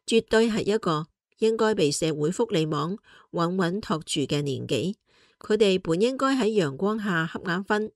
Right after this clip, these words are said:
躺喺椅上回憶一生。不過喺一個將全面脫貧當作豐碑反覆宣傳嘅地方，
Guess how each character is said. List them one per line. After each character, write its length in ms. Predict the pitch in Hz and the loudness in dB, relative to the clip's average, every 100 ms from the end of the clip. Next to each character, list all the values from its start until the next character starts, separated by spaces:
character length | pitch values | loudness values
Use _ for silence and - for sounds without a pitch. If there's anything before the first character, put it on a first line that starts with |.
| _ - - | _ -20 -6
躺 200 | - 202 | 0 0
喺 180 | 277 262 | 2 2
椅 280 | 240 165 190 | 2 0 0
上 420 | - 190 165 160 - | 2 2 0 -4 -6
回 160 | 147 | -6
憶 200 | 131 175 - 208 | -2 -2 0 0
一 40 | |
生。 360 | - 247 240 269 _ _ _ _ _ - | 0 -2 -4 -8 _ _ _ _ _ -4
不 120 | 202 | -4
過 320 | 202 151 139 _ _ _ - | 0 -2 -2 _ _ _ 0
喺 80 | 226 | 2
一 140 | 285 | 4
個 180 | 269 190 | 2 2
將 240 | 247 254 | 2 0
全 220 | - 170 | -2 -2
面 240 | 139 147 202 | -2 -2 -2
脫 180 | - - | -2 -2
貧 320 | - 143 143 | -4 -6 -6
當 260 | 160 160 160 | -6 -4 -4
作 160 | 160 160 | -4 -4
豐 320 | - 214 220 | -4 -4 4
碑 300 | 220 220 - _ _ | 6 6 2 _ _
反 300 | 160 160 202 | -2 0 0
覆 200 | 254 - | 0 0
宣 220 | 269 262 | 0 0
傳 180 | 202 123 | -2 -2
嘅 140 | 143 | -2
地 180 | 143 143 | -2 -2
方， 240 | 214 220 | 0 -2